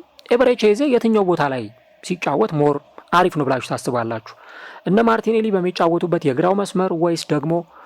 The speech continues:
መሀል ሜዳ ላይ ሲጫወት ጥሩ ፐርፎርም ያደርጋል ብላችሁ ታስባላችሁ? ይህንን ሀሳቦቻችሁን ልትነግሩን ትችላላችሁ።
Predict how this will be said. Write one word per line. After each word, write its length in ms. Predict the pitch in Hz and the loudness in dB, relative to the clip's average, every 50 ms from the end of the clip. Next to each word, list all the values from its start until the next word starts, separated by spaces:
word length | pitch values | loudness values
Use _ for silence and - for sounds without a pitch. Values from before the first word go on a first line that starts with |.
| - - - - | -20 -20 -8 -4
መሀል 320 | 156 165 180 170 165 170 151 | 0 0 2 0 0 -2 -4
ሜዳ 180 | 151 147 135 131 | -4 -2 -2 -2
ላይ 140 | 131 127 127 120 | -2 -2 -4 -6
ሲጫወት 500 | - - 147 139 - 143 131 143 180 185 | -6 -8 -10 -6 -4 -2 -2 0 -2 -2
ጥሩ 140 | - - 180 160 | -2 -4 -6 -6
ፐርፎርም 400 | - 139 123 - 143 123 120 123 | -4 -6 -6 -6 -6 -4 -4 -4
ያደርጋል 320 | 123 120 120 123 123 123 | -4 -4 -4 -4 -4 -4
ብላችሁ 240 | 120 123 120 113 - | -4 -4 -6 -6 -8
ታስባላችሁ? 640 | 135 120 - - 123 117 113 107 110 110 - - | -10 -10 -8 -8 -6 -6 -6 -6 -10 -12 -8 -4
ይህንን 260 | 151 131 131 160 190 214 - - - - - - - - - - | -4 -2 -2 -2 -4 -4 -8 -16 -20 -20 -20 -20 -20 -20 -8 -4
ሀሳቦቻችሁን 880 | 165 160 - - 175 160 160 160 160 - - 156 143 - - - 170 160 151 | -4 -4 -2 0 0 0 0 0 -2 -2 -4 -4 -4 -4 -4 -4 -2 -2 -2
ልትነግሩን 540 | 135 143 - 156 156 143 127 143 143 143 143 - _ | -4 -2 -2 -2 -2 -2 0 -2 -2 -2 -2 -6 _
ትችላላችሁ። 720 | - 160 - 165 147 143 139 143 147 156 151 - - 269 | -12 -6 -2 -2 0 0 0 -2 -2 -4 -4 -4 -2 -2